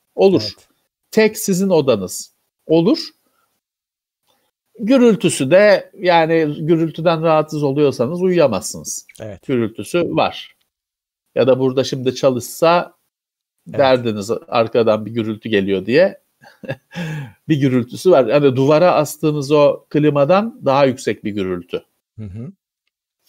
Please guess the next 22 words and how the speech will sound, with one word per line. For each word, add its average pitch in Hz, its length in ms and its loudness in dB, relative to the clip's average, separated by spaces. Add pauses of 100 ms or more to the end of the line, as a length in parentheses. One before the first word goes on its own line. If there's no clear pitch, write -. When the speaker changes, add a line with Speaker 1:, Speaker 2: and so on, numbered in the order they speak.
(960)
Speaker 2:
Öyle. 117 140 -8
Speaker 1:
Onu 110 200 -6
da 151 100 2
söylemiş 135 560 2
olalım. 98 240 0 (960)
Speaker 2:
Dış 151 200 -6
üniteyi 139 380 -6
içeri 139 220 -2
Speaker 1:
Çünkü 143 120 0
Speaker 2:
almışsınız 123 420 -6
gibi. 113 160 -12 (1300)
Speaker 1:
şu - 360 0
günlerin 180 560 2
gündemi 185 500 2
klima 139 460 0
haklı 143 340 -2
olarak. 135 440 2 (220)
Speaker 2:
Evet. 104 140 -14
Speaker 1:
Şu 151 180 -4
günlerin 139 540 -2
gündemi. 139 680 -2 (760)
Ee, 123 1040 2